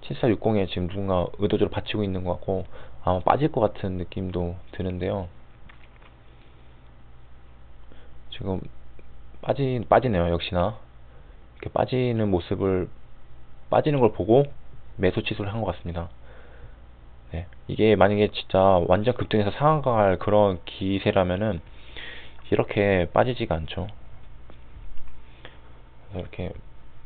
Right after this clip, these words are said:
빠지는 걸 보고 매수 취소했다 라고 저는 분석을 할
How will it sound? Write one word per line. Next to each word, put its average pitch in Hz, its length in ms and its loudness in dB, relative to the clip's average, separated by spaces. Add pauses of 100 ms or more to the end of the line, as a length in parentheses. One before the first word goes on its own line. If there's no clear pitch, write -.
(200)
빠지는 123 360 4
걸 107 160 6
보고 139 480 6 (540)
매수 95 220 -2
취소했다 98 720 -2 (800)
라고 92 260 -2
저는 92 320 -2 (260)
분석을 92 380 -4
할 110 160 -4